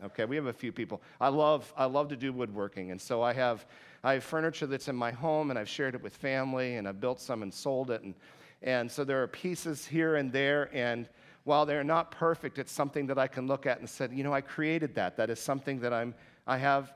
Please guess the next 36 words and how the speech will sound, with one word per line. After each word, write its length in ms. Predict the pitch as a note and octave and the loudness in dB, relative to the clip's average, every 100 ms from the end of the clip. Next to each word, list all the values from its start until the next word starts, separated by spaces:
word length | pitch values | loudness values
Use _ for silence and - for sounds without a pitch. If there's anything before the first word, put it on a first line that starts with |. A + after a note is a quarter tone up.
| - | -2
a 80 | |
little 200 | C3+ D#3+ | 2 2
bit 140 | D#3 D#3+ | 4 2
of 100 | D3+ | 2
pride 380 | E3 D#3+ E3 C#3+ | 2 4 4 2
into. 400 | A#2 A2+ B2 G#2+ | -2 -4 -2 -2
I 80 | |
put 260 | A2+ D3+ C#3 | 0 -2 -2
myself 540 | B2+ A2+ - D3+ C#3+ | -2 -4 2 2 4
into 300 | C3 A#2 C3 | -2 -4 -2
that." 240 | G#2 G2+ A#2+ | 2 0 0
And 100 | B2+ | -2
this 180 | E3 G3+ | -2 -2
is, 240 | G3 - - - - | -4 -6 -16 -20 -2
this 200 | E3+ F#3+ | 0 2
is 180 | G#3+ - | 0 0
God's 580 | D#3+ D#3+ F3 F3 - - _ _ _ _ _ D#3+ | 6 8 8 4 -4 -12 _ _ _ _ _ 6
attitude 560 | F#3 G#3+ - D#3 C3 | 6 6 2 -2 -2
here. 260 | - A#2 F#2 | -2 -2 0
This 240 | C#3 D#3 | 0 2
is 240 | F#3 D#3 B2+ B2+ | 0 0 -6 -12
Jesus 440 | - F3+ G#3 F3+ | -4 -2 -2 -4
Christ 560 | - F#3+ G3 F#3+ - - - - - | -2 6 8 8 2 -10 -20 -20 -2
who 140 | G3 | -2
created 640 | G3 - F3 F3 A#3 A#3 | 0 0 4 4 4 6
us, 180 | F#3+ D3 | 4 4
and 120 | D#3 | 0
we 180 | D#3 A3 | 0 6
are 160 | G3+ F3+ | 6 6
his 180 | G3 F3+ | 2 -4
craftsmanship. 1080 | - F#3 G3 G3 - D#3+ B2+ - B2 - - _ _ _ _ _ _ _ | 2 6 6 4 -4 -4 -4 0 -2 -2 -10 _ _ _ _ _ _ _
Okay? 480 | B2+ B2 C#3+ D#3+ E3+ - | -6 2 4 6 2 4
"I 540 | D3+ F#3 G#3 G#3+ A3+ F#3+ | 6 8 6 6 2 2
am 300 | F#3+ F#3+ F#3 | 4 4 4
God's 340 | F3+ F3+ F3+ | 6 6 6
craftsmanship. 880 | - E3+ D#3+ D3 C#3+ B2 - G2+ - | 2 6 6 4 -4 -6 -4 -4 -4